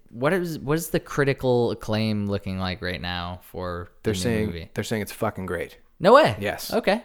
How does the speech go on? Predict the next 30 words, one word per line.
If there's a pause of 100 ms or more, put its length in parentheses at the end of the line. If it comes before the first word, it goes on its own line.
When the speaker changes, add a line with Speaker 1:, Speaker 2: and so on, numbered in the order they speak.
Speaker 1:
cool.
Speaker 2:
Yeah. (220)
And
Simon
Pegg
wrote
this
movie. (160)
Speaker 1:
Oh,
really?
Speaker 2:
He
wrote
the
movie. (200)
Speaker 1:
Wow.
Speaker 2:
Um, (120)
do
you
know
about
the
whole,
uh,
Sulu
drama
right
now? (840)
Speaker 1:
No. (220)
Speaker 2:
Okay,
so